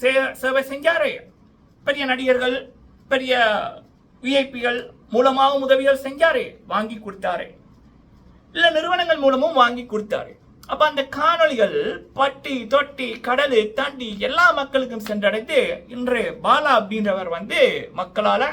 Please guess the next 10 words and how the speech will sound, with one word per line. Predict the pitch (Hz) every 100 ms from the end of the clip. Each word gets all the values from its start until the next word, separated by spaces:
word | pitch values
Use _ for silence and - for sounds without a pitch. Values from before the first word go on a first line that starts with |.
| - - -
தலைவர்களால | 190 208 226 226 233 294 302 _
கொண்டாடப்படுகின்றாரு. | 202 202 214 208 - 190 190 180 196 294 - - - - - - _
இப்ப | - -
பார்த்திருப்பீங்களே, | - - 302 247 233 214 196
பாலா | 208 247 233
என் | 214 202
பையன் | 208 226 208 190
பாலாக்காக | 202 220 214 202 190
வந்தேன்னு. | 196 202 277 269 180 - - - -
இப்ப | -